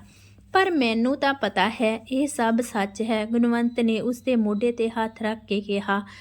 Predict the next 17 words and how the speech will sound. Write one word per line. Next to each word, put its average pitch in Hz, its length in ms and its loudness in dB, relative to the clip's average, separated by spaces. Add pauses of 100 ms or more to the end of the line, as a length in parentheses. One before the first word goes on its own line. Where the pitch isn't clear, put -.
(260)
"ਸਾਇੰਸ 285 360 2
ਨੇ 294 120 0
ਭਾਵੇਂ 254 360 0
ਪੂਰਾ 277 360 -2
ਜ਼ੋਰ 226 320 0
ਲਾਇਆ 196 320 0
ਹੋਇਆ 214 340 0
ਕੁਦਰਤ 233 520 -2
ਨੂੰ 220 160 0
ਪਛਾੜਨ 190 540 0
ਦਾ, 190 160 0 (380)
ਪਰ 330 160 2
ਕੁਦਰਤ 240 540 -2
ਨੂੰ 240 180 4
ਜਿੱਤ 214 340 -2
ਨਹੀਂ 208 300 0
ਸਕਦੀ।" 175 580 -4